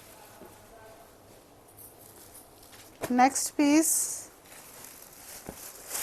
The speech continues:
ਨੰਬਰ ਪੱਚੀ, ਆ ਲਓ ਜੀ, ਪਿਓਰ ਸਾਊਥ ਕਾਟਨ ਦਾ ਪੀਸ ਹੈ, ਅੱਛੇ ਵਾਲਾ, ਹੈ ਨਾ, ਬਹੁਤ ਅੱਛੇ ਵਾਲਾ,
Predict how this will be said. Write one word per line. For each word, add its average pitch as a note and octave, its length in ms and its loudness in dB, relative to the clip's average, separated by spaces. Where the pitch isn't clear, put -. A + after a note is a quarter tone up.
ਨੰਬਰ B3 460 6
ਪੱਚੀ, C4+ 680 2
ਆ G#3+ 120 2
ਲਓ E3+ 140 -6
ਜੀ, - 220 -18
ਪਿਓਰ D4+ 480 6
ਸਾਊਥ B3 480 2
ਕਾਟਨ B3 360 6
ਦਾ B3 120 4
ਪੀਸ G3 420 -4
ਹੈ, D4 80 0
ਅੱਛੇ B3+ 360 2
ਵਾਲਾ, F3 240 0
ਹੈ A#3+ 60 -4
ਨਾ, D#4 200 -4
ਬਹੁਤ A3 300 0
ਅੱਛੇ A3+ 240 -4
ਵਾਲਾ, A#3+ 180 0